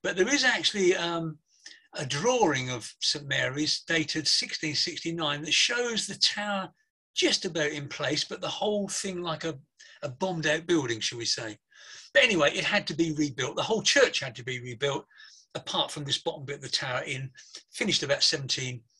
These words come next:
fourteen. I think the battlements were added in nineteen fourteen, actually. Um, but anyway, the royalists, um, not only had they put cannons on the wall here, they'd also managed to get a cannon up the top here.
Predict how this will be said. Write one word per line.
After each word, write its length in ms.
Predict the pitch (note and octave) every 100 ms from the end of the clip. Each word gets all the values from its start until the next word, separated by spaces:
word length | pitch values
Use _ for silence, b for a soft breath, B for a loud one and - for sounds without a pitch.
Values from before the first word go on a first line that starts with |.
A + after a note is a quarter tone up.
| B B
fourteen. 720 | - B2 A#2+ - E3+ C3+ G#2+ _ B B B B
I 60 | -
think 200 | A3 C#3+
the 60 |
battlements 560 | C3+ E3+ - C3+ C#3 -
were 80 | C#3+
added 300 | C#3 C#3 C3
in 120 | C3+
nineteen 480 | C#3 C3+ - B2+ B2
fourteen, 640 | - D#3+ D3 - B2+ A2+
actually. 480 | A2+ - - A2+ A2+ B B B B B B B B
Um, 160 | F3+ B -
but 140 | A3+
anyway, 340 | C#4 D4 G#3 F#3
the 140 | F#3+
royalists, 760 | G3+ B3 A#3+ F3+ - - -
um, 320 | F#3 E3+ E3 D#3+ B B B B
not 160 | F3+
only 200 | G#3+ B3+
had 220 | G#3 G#3+ F#3
they 160 | F#3+
put 320 | F3 G#3 F3+ -
cannons 500 | - F#3+ F3+ E3 E3+
on 140 | E3+
the 80 | D#3
wall 340 | E3+ A#3+ A3
here, 400 | C#3 D#3 D3+ D3+ - b b
they'd 120 | C#3+
also 320 | G#3+ G#3 F#3
managed 400 | D#3+ D#3+ D#3 D3+
to 100 | D3+
get 200 | D3 D#3
a 20 | -
cannon 500 | - D3+ C#3+ C#3 C3+ _ _ _
up 140 | F3 -
the 80 | -
top 300 | - D#3+ -
here. 200 | A2+